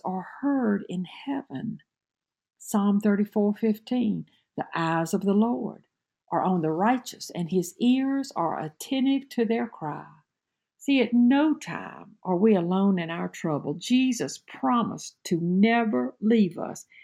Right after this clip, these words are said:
He said He would never forsake us. He gave us His Holy Spirit, who is a comfort as well as a guide in this life. See, we were never promised that we wouldn't have trouble,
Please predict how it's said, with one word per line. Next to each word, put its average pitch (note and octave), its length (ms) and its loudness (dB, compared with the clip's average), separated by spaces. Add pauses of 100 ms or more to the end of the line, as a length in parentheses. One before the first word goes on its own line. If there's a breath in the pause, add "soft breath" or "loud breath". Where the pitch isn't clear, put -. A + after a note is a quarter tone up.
(280 loud breath)
He A3 160 4
said G#3+ 300 4
He F#3+ 100 6
would D#3+ 220 0
never G#3+ 420 2
forsake A#3 640 -2
us. B3 340 -2 (300 loud breath)
He F#3+ 160 2
gave G3+ 380 6
us G3 160 0
His D#3+ 220 -2
Holy E3 360 0
Spirit, C4+ 720 -2
who F#3+ 100 8
is F3+ 140 2
a C#3+ 80 -2
comfort - 720 -6
as F#3+ 200 2
well A3+ 440 2
as F#3 120 0
a E3 60 -2
guide - 540 -6 (580)
in D#3+ 240 0
this G3+ 300 0
life. F3+ 400 -4 (1300)
See, - 200 -2
we C4+ 160 2
were A3+ 160 0
never F#3 300 2
promised G3 540 0
that - 100 -4
we F#3 140 0
wouldn't D#3+ 320 0
have F#3 320 -2
trouble, C#3 500 -8